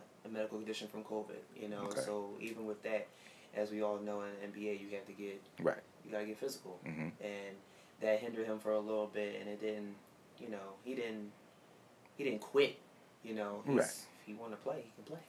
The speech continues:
Speaker 2: Right.
Speaker 1: You know, but he's doing good.
Speaker 2: Well, good. Like I said, I'm just glad to hear that he's doing well. Uh,
Speaker 1: Mm-hmm.
Speaker 2: and like I said, and, and I only brought that up because, like I said,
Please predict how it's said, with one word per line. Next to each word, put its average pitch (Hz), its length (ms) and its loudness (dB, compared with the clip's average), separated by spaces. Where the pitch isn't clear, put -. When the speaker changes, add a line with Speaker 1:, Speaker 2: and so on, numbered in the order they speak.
Speaker 2:
Right. - 160 2
Speaker 1:
You 110 120 -2
know, 104 220 -2
but 101 220 -2
he's 190 140 0
doing 185 220 2
good. 180 320 2
Speaker 2:
Well, - 100 -2
good. 98 240 8
Like 117 140 10
I - 20 6
said, 92 160 6
I'm 120 140 8
just 107 160 0
glad 101 340 10
to 90 140 8
hear 92 220 10
that 85 160 8
he's 85 380 6
doing 90 320 10
well. 78 380 10
Uh, 92 40 8
Speaker 1:
Mm-hmm. 85 120 6
Speaker 2:
and 90 100 12
like 90 140 12
I 87 80 12
said, 82 260 12
and, 87 180 8
and 92 160 12
I 95 240 12
only 113 140 12
brought 92 300 12
that 90 160 12
up 90 120 12
because, 85 240 10
like 80 220 12
I 78 100 10
said, 78 320 8